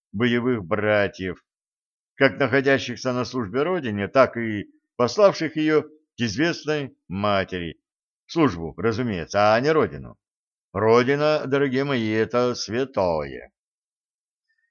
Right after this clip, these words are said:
И пробавлявшихся теперь на вольных хлебах. В этом районе наши парни чувствовали себя относительно комфортно,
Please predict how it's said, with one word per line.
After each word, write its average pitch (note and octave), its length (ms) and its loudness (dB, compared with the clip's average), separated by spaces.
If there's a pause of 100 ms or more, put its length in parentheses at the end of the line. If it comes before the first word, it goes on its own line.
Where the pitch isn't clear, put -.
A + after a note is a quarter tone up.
И G#3 160 2
пробавлявшихся D#3 1120 6
теперь D3 540 -6
на E2+ 140 -6
вольных A#2+ 540 0 (200)
хлебах. E2 680 -6 (1000)
В G#2 60 -2
этом B2+ 340 4
районе B2+ 640 0 (300)
наши G#2 280 0
парни B2+ 440 2
чувствовали B2 480 -6
себя A2+ 260 0
относительно A2 640 -4
комфортно, C3 760 -2